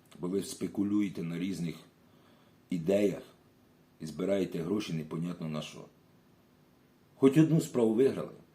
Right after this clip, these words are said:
Який сенс вашої діяльності? Ну, чого ви досягли за час свого існування?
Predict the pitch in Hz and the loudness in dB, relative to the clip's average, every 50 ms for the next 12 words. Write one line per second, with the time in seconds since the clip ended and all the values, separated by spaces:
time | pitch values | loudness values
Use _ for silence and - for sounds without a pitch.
0 | _ _ _ _ _ _ _ _ _ _ _ _ _ _ - 95 104 - 170 175 | _ _ _ _ _ _ _ _ _ _ _ _ _ _ -6 -4 -2 2 2 2
1 | - - 160 165 160 147 - - 131 143 - - - 123 120 110 107 117 117 113 | 2 4 4 4 4 4 4 4 6 6 6 4 2 0 0 2 2 4 4 4
2 | 92 82 76 67 64 - - - - - - _ _ _ _ _ _ _ _ _ | 4 2 -2 -6 -10 -14 -16 -18 -20 -20 -20 _ _ _ _ _ _ _ _ _
3 | _ _ _ _ _ _ _ _ _ _ _ _ _ _ _ _ _ _ _ _ | _ _ _ _ _ _ _ _ _ _ _ _ _ _ _ _ _ _ _ _
4 | _ _ _ _ _ _ _ _ - - 117 127 113 - - - - - - - | _ _ _ _ _ _ _ _ -4 0 2 4 4 2 0 -4 -12 -20 -20 -8
5 | - - 123 113 117 160 175 131 113 - 87 95 101 90 - 107 98 87 98 131 | 0 4 6 8 8 8 8 8 6 4 4 4 2 2 2 0 0 2 2 4
6 | 165 160 117 101 90 - - 120 120 117 - 104 101 98 95 95 87 87 - - | 4 2 2 0 -2 -2 0 0 0 0 -2 0 2 2 2 2 0 -2 -2 -4
7 | - 92 92 90 78 67 - - - | -6 -6 -4 -4 -4 -6 -8 -12 -16